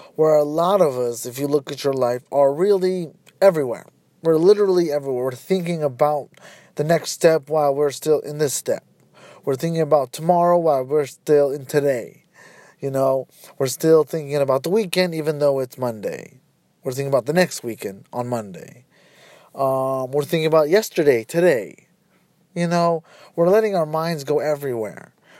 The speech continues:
We should be in the moment. That sounds cliche, that sounds too unrealistic because you don't want it to be realistic. You don't want it to be honest to yourself. But you can make it today.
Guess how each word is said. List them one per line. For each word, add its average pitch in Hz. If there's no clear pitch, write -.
We 151
should 160
be 160
in 175
the 185
moment. 180
That 165
sounds 170
cliche, 160
that 135
sounds 131
too 160
unrealistic 139
because 139
you 143
don't 143
want 131
it 120
to 131
be 165
realistic. 107
You 147
don't 147
want 143
it 127
to 127
be 147
honest 139
to 117
yourself. -
But 135
you 175
can 170
make 160
it 127
today. 135